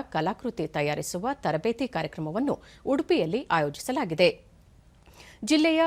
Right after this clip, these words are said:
ಅಲೆಯೂರಿನ ತರಬೇತುದಾರ ವೆಂಕಟರಮಣ ಭಟ್ ಆರು ದಿನಗಳ ಕಾಲ ತೆಂಗಿನ ಚಿಪ್ಪಿನಿಂದ ತಯಾರಿಸಬಹುದಾದ ಕಲಾಕೃತಿಗಳ ತರಬೇತಿ ನೀಡುತ್ತಿದ್ದಾರೆ.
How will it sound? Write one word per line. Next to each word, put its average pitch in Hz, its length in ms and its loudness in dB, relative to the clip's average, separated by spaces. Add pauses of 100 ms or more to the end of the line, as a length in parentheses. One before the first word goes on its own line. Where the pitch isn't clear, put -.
(120)
ಅಲೆಯೂರಿನ 262 600 2
ತರಬೇತುದಾರ 160 760 -2 (300)
ವೆಂಕಟರಮಣ 165 680 -4
ಭಟ್ 214 320 -4 (360)
ಆರು 285 300 4
ದಿನಗಳ 277 320 0
ಕಾಲ 208 360 0
ತೆಂಗಿನ 202 400 -4
ಚಿಪ್ಪಿನಿಂದ 160 500 -6 (120)
ತಯಾರಿಸಬಹುದಾದ 156 1040 -4
ಕಲಾಕೃತಿಗಳ 185 760 -4
ತರಬೇತಿ 156 560 -4
ನೀಡುತ್ತಿದ್ದಾರೆ. 170 680 0